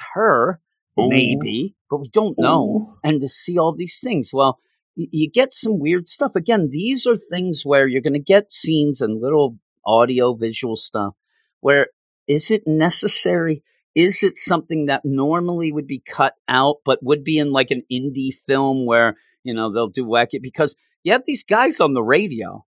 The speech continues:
Speaker 1: and they're talking about a comedy competition that seems almost like, I don't know, it seems like the Eurovision type thing, or,
Speaker 2: The
Speaker 1: you know,
Speaker 2: Eurovision of
Speaker 1: it,
Speaker 2: the comedies.
Speaker 1: doesn't it? Or Anime's Got Talent,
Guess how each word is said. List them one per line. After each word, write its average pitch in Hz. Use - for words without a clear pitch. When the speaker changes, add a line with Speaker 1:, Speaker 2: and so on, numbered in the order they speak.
Speaker 1:
and 180
they're 170
talking 262
about 156
a 143
comedy 208
competition 147
that 165
seems 311
almost 220
like, 151
I 302
don't 330
know, 262
it 147
seems 262
like 208
the 123
Eurovision 262
type 254
thing, 262
or, 139
Speaker 2:
The 156
Speaker 1:
you 147
know, 139
Speaker 2:
Eurovision 160
of 165
Speaker 1:
it, 196
Speaker 2:
the 180
comedies. 190
Speaker 1:
doesn't 311
it? 311
Or 294
Anime's 226
Got 220
Talent, 254